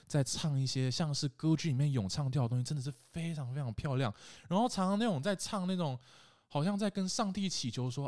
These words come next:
，“啊，请你赦免我啊，赦免我啊。”然后这个优美的旋律唱到一半的时候，就突然噔噔噔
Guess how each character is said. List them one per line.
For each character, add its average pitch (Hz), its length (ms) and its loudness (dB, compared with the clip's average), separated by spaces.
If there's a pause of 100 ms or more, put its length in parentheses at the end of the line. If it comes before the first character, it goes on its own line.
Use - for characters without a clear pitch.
，“啊， 156 420 -8
请 165 200 -8
你 156 100 -4
赦 185 380 -2
免 151 260 -2
我 139 300 -2
啊， 135 80 0
赦 180 240 -2
免 147 240 -2
我 117 260 0
啊。” 104 160 0 (320)
然 127 80 -6
后 135 80 -4
这 156 80 -4
个 143 80 0
优 147 180 2
美 131 140 0
的 101 80 0
旋 98 240 -2
律 113 100 0
唱 - 220 -6
到 123 140 2
一 101 40 2
半 113 140 -2
的 98 60 0
时 95 100 -8
候， 95 140 -2
就 107 100 0
突 95 220 -4
然 87 140 -12
噔 208 300 8 (320)
噔 196 300 6 (300)
噔 190 340 6